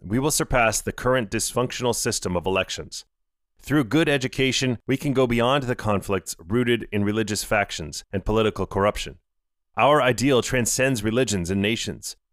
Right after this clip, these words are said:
Religions and nations are not in the position of enemies, but must love each other and achieve harmony.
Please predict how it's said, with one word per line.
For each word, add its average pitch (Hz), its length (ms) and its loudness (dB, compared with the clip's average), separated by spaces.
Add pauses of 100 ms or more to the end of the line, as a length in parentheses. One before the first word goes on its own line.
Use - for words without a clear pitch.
(360)
Religions 151 500 2
and 135 100 2
nations 131 480 0
are 117 140 2
not 120 340 2
in 117 100 0
the 110 60 2
position 104 480 -2
of 98 140 -2
enemies, 101 520 -2
but 113 160 0
must 123 260 0
love 120 220 2
each 110 180 -2
other 76 260 -6 (100)
and 92 120 -8
achieve 98 320 -2
harmony. 92 420 0